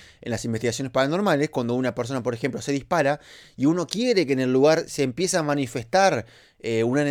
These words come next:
una energía o la, o la energía de la persona que se disparó, uno lleva, por ejemplo, un arma, o uno lleva un arma simplemente con balas de salva,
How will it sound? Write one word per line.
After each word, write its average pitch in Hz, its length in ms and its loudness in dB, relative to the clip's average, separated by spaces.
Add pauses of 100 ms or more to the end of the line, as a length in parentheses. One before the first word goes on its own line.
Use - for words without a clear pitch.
(120)
una 147 140 -2
energía 143 500 0
o 123 100 2
la, 123 240 4
o 131 120 0
la 131 80 2
energía 139 560 -2
de 170 40 0
la 135 120 2
persona 165 320 -4
que 123 80 -8
se 127 100 -4
disparó, 143 460 0 (1000)
uno 208 200 4
lleva, 202 300 0
por 127 100 0
ejemplo, 139 240 -2
un 131 100 0
arma, 139 400 0 (1040)
o 117 200 2
uno 139 200 2
lleva 131 220 2
un 123 100 0
arma 123 400 0
simplemente 123 400 -4
con 110 160 -4
balas 113 240 0
de 107 80 -6
salva, 151 520 4